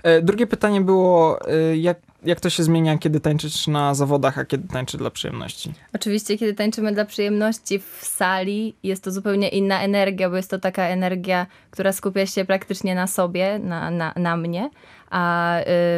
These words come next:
Speaker 2: na zawodach trzeba to pokazać innym i jest to dosyć trudne na początku, ale z biegiem czasu i lat jest to do przyzwyczajenia i można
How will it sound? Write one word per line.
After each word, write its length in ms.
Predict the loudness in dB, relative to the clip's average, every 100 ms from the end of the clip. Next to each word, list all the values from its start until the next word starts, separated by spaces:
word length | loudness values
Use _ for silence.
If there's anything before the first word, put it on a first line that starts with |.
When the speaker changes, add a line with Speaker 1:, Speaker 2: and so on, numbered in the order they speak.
| 0 -2
Speaker 2:
na 180 | 0 0
zawodach 380 | 0 0 0 -2
trzeba 240 | -4 -2
to 100 | -2
pokazać 400 | -4 -2 0 0 0
innym 500 | -2 0 0 0 -2 -4 -20 -20 _
i 240 | -4 0 0
jest 200 | 0 0
to 80 | -2
dosyć 360 | -2 -4 -6
trudne 500 | -6 -6 -2 -2 0
na 100 | -2
początku, 760 | -4 -4 -2 -2 -4 -6 -6 -6 _ _ -6
ale 360 | -2 2 2 0
z 120 | -2
biegiem 520 | 0 0 2 0 -2
czasu 400 | 0 0 0 -2
i 140 | -2 0
lat 380 | 0 -2 -4 -6
jest 200 | -6 -4
to 280 | -4 -6 -10 -14
do 300 | -8 -2 -2
przyzwyczajenia 680 | -2 -4 -2 -2 -2 -4 -4
i 120 | -4
można 380 | -6 -6 -8 -8